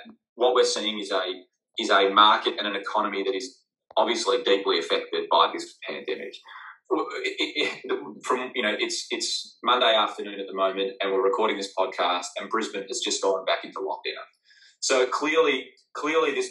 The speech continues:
pandemic is not over. Clearly that, you know, that will dramatically affect businesses. It dramatically affects the, the job market. It, it, it affects, it affects, uh,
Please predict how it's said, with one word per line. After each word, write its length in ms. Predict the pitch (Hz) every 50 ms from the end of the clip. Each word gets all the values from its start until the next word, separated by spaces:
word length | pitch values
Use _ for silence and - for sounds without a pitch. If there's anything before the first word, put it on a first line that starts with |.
| - -
pandemic 400 | 120 110 113 107 101 101 98 - -
is 140 | 113 110
not 180 | 107 104 101 98
over. 380 | 95 92 90 85 98 110 117 -
Clearly 320 | - 135 127 123 120 117
that, 180 | 117 113 110 110 - -
you 80 | 104
know, 80 | 110 -
that 240 | 120 120 123 - -
will 200 | 107 104 104 - _ _ -
dramatically 600 | - 120 113 107 110 110 110 107 107 110 104 101
affect 240 | 95 - 98 98 - -
businesses. 500 | 135 123 - 131 123 - 123 117 110 107
It 80 | 104 -
dramatically 540 | - 107 101 104 104 107 101 107 107 104 104 - - _ _ _ _ _ -
affects 400 | 123 - - 120 - - - -
the, 220 | - 107 104 104 104 -
the 80 | - 107
job 280 | 101 123 127 - - -
market. 400 | 120 117 107 - - - - -
It, 140 | - - - -
it, 140 | 139 135 135
it 160 | 131 127 123
affects, 500 | - - 147 - - - - - - - _ _ _ _ _ _ _ -
it 160 | - 127 127
affects, 540 | - - 147 131 - - - - - - -
uh, 340 | 110 110 107 104 104 104 -